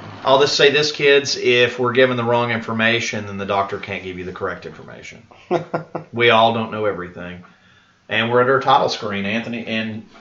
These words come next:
Speaker 1: uh, Anthony
Speaker 2: See, it
Speaker 1: Perkins
Speaker 2: says
Speaker 1: from Bates is
Speaker 2: production,
Speaker 1: going to jail.
Speaker 2: it says production date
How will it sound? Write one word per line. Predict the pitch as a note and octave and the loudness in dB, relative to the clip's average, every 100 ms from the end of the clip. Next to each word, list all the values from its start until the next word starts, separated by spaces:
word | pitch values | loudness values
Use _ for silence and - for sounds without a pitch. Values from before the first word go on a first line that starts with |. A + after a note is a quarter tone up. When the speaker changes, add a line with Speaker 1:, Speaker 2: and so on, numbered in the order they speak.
| - | -10
Speaker 1:
uh, | A#2+ A#2 A#2 B2+ | -6 -4 -4 -6
Anthony | - | -6
Speaker 2:
See, | A#2 D3 | -4 0
it | C#3+ | 4
Speaker 1:
Perkins | C3+ C#3 | 4 4
Speaker 2:
says | C3 | 2
Speaker 1:
from | D3 B2+ | -2 4
Bates | C#3+ C3 C3 C3 | 6 6 4 0
is | A#2+ | -2
Speaker 2:
production, | |
Speaker 1:
going | C3+ D#3 | -2 -4
to | |
jail. | C3 B2+ - - - | -2 -2 -2 -6 -12
Speaker 2:
it | - | -6
says | B2+ | -6
production | - B2+ A#2 A#2+ - A2 G2+ | -4 -6 -2 -2 -4 -10 -10
date | G2+ F#2+ F#2+ | -8 -8 -8